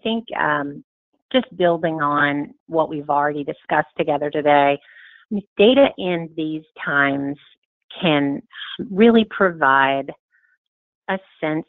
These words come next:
of calm and a sense of how we move forward.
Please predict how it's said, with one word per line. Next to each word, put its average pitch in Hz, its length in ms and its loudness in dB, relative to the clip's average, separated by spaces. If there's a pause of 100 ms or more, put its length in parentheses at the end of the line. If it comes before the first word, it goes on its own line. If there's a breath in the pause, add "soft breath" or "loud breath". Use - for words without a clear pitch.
of 180 180 -6
calm 165 440 0 (200)
and 160 260 -2
a 160 140 -6 (120)
sense 156 220 0 (120)
of 151 220 2 (220)
how 190 280 2
we 180 200 -6
move 156 260 -10 (140)
forward. - 520 -10